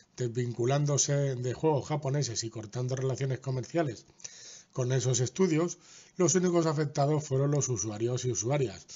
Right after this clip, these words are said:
que les gustan ese estilo de juegos que solo los japoneses saben hacer. Así que la actual consola Xbox One tenía una gran carencia de estos juegos.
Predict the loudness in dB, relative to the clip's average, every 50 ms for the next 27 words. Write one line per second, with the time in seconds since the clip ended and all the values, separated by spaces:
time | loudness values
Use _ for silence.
0 | -18 -18 -20 -20 -20 -20 _ -2 0 2 4 4 4 2 0 0 0 0 0 2
1 | 2 0 0 0 0 -4 -2 -2 0 0 0 0 -2 -4 -2 2 2 2 2 2
2 | 0 -2 -4 -10 _ -20 -20 -20 -20 -20 _ _ -2 2 2 4 4 4 4 4
3 | 2 0 -2 -2 -2 -2 -2 0 0 0 0 0 0 0 0 0 -2 -4 -6 -6
4 | -6 -4 -4 -6 -6 -8 _ _ _ _ _ -16 -16 -16 -16 -20 -20 -20 -20 -20
5 | -10 -4 0 0 2 2 2 0 0 -4 -6 -2 -2 0 0 0 -2 -4 -4 -2
6 | 0 2 4 4 4 4 4 4 4 2 0 -2 -2 -2 0 2 4 4 4 4
7 | 2 0 0 -2 0 0 0 0 0 0 0 0 0 0 0 -2 -2 -4 -4 -2
8 | -2 -2 0 0 0 -2 -2 -2 -2 -2 -2 -2 -2 -4 -4 -4 -2 -2 -2 -4
9 | -4 -6 -4 -4 -6 -6 -6 -12 -12 -4 -2 -2 -2 -2 -4 -10 -14